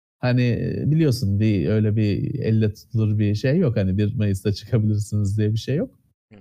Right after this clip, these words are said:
Speaker 1: Bakalım. Bakalım. E, biz şeyi yaşadığımız için şu anda hani içinde yaşıyoruz. O olayların gelişmesine şahit olduğumuz için şey yapamıyorsun. Hani, e, çıkarımlar yapamıyorsun. E, geçmişteki verilerden yola çıkıp bir şey söyleyemiyorsun.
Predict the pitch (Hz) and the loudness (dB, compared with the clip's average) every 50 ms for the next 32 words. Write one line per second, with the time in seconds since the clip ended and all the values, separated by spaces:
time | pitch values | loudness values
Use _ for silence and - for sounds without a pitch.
0 | 95 - - 277 277 - 185 110 87 - - _ _ _ _ _ _ _ _ _ | -12 -6 -6 -4 0 0 0 0 0 -4 -10 _ _ _ _ _ _ _ _ _
1 | _ _ - 175 160 - 165 131 95 85 - - - - - - _ _ - - | _ _ -4 -4 -2 0 2 0 0 0 -2 -8 -20 -20 -20 -20 _ _ -6 -2
2 | 110 117 120 120 120 123 120 135 165 - - 202 226 233 190 160 165 151 - 185 | 0 2 2 4 4 4 4 2 2 2 2 2 4 4 4 4 2 2 2 2
3 | 170 180 196 202 247 277 233 220 170 - 139 120 117 - 139 139 147 151 147 147 | 4 4 4 2 2 0 0 0 0 2 2 0 2 2 2 2 2 2 2 0
4 | 151 151 156 143 131 117 - 156 143 151 160 170 185 165 131 - - 123 107 107 | 0 0 2 2 0 0 2 2 2 4 4 4 2 2 0 0 0 0 0 0
5 | 104 98 - - - 101 110 110 107 107 113 123 135 135 135 131 139 135 160 147 | 0 -2 -4 -6 -4 -2 0 0 2 2 2 2 2 2 2 4 4 4 4 4
6 | 131 127 127 123 131 127 - 147 135 135 - 165 160 - - 139 135 139 139 139 | 4 4 4 2 2 0 0 -2 -2 0 0 -2 -2 0 0 0 0 0 0 0
7 | 151 139 143 147 180 220 277 269 - 180 - 131 104 104 - _ _ _ _ _ | 0 0 2 2 0 -2 -2 -4 -6 -4 -2 -2 -2 -2 -4 _ _ _ _ _
8 | _ _ _ - 139 147 143 147 135 175 170 170 147 110 101 - 95 92 98 98 | _ _ _ -2 0 0 2 2 2 2 2 2 0 0 0 -2 -2 -2 0 0
9 | 101 101 101 95 - - 98 98 101 101 98 90 85 - - - 127 - 123 120 | 0 0 0 -2 -2 -2 -2 -2 0 0 -2 -2 -4 -6 -6 -8 -4 0 0 0
10 | 123 120 123 127 131 131 127 123 120 120 147 147 147 123 95 90 - - 80 87 | 2 2 2 2 2 2 0 0 0 0 0 0 2 2 0 0 -2 -4 -6 -6
11 | 90 - - - 85 87 90 92 95 92 - _ _ _ _ - 123 120 120 117 | -6 -8 -8 -6 -6 -4 -2 -2 -4 -4 -6 _ _ _ _ -4 -2 0 2 2
12 | 117 113 - - 127 113 - - 123 113 - 127 123 123 - 104 110 110 113 113 | 2 0 0 0 -2 -2 0 0 -2 0 0 0 0 2 2 0 0 2 2 2
13 | 113 113 113 117 117 117 120 113 120 123 127 123 123 120 127 127 117 - 123 113 | 2 2 2 2 2 2 2 2 2 2 2 2 4 4 4 2 0 -2 -6 -6
14 | 117 117 - - 113 - 123 120 117 135 127 127 131 139 143 147 135 110 98 95 | -6 -6 -4 -6 -2 0 0 0 2 2 2 2 2 2 2 2 0 0 0 -2
15 | 98 - 262 - | -2 -4 -8 -10